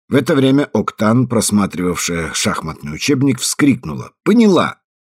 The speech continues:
Тут на каждой странице какая-нибудь одна буква подчёркнута ногтем. И номера страниц тоже. Это, наверное, ключ к шифру".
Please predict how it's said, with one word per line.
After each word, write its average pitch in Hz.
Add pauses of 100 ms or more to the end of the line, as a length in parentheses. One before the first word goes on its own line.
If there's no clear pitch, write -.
Тут 196
на 156
каждой 117
странице 139
какая-нибудь 120
одна 110
буква 156
подчёркнута 135
ногтем. 104 (440)
И 185
номера 185
страниц 135
тоже. 107
Это, 156
наверное, 156 (300)
ключ 165
к -
шифру". -